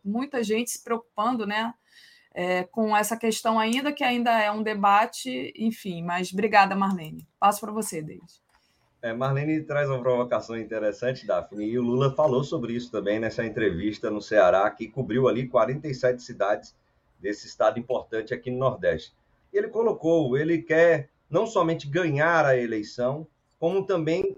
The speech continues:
Speaker 2: ter a possibilidade e capacidade de governar. E aí é importante nós ratificarmos aqui o que nós falamos anteriormente. É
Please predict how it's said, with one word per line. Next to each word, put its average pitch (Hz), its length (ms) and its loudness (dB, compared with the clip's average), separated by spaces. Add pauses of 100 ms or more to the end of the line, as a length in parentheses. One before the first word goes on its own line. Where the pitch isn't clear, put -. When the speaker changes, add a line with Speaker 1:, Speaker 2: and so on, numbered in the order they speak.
(100)
Speaker 2:
ter 220 220 4
a 196 120 4
possibilidade 139 760 0
e 156 60 -8
capacidade 143 720 -2
de 156 60 -6
governar. 139 960 0 (600)
E 120 120 4
aí 147 200 6
é - 20 6
importante 156 720 0
nós 120 460 -2
ratificarmos 127 880 -4
aqui 113 200 -6
o 139 80 -8
que 147 100 -12
nós 139 200 -4 (160)
falamos 135 460 0
anteriormente. 123 640 -4 (280)
É 87 80 -10